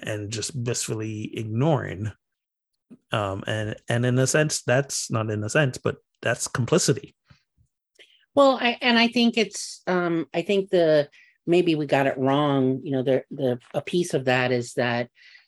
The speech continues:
Speaker 2: um, w-, I, I think what our, you know, practice, our conversations need to be are around,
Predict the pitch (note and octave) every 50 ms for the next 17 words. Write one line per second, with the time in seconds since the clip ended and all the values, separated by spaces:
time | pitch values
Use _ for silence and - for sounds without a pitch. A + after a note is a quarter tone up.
0 | _ _ _ - C#3 C3 C3 B2 A#2 A#2+ A#2+ B2 A#2 - C3+ C3+ - _ _ _
1 | _ _ - - B2 - - C3+ B2+ B2+ C3+ B2+ C#3 C3+ B2+ B2+ A#2+ A#2+ A#2+ A#2
2 | A#2+ A#2+ - - _ _ _ _ _ F3+ D3+ B2 A2 - - - D#3 D#3 - -
3 | - A#2+ A2+ - - A2+ G#2 - - D#3 D3 C3+ C3 - - - C3+ C#3 C3+ -
4 | D3 B2+ A#2+ A2 - - B2 A#2+ A#2 - A#2+ B2 B2 A#2+ A#2+ A#2 A#2 A2+ A2+ -
5 | - B2+ A#2 A#2 A2+ A2+ A2+ A2+ - _ _ _ _ _ _ _ _ - C3+ B2+
6 | B2+ B2+ B2 B2+ B2 B2 B2 A#2+ A#2+ B2 B2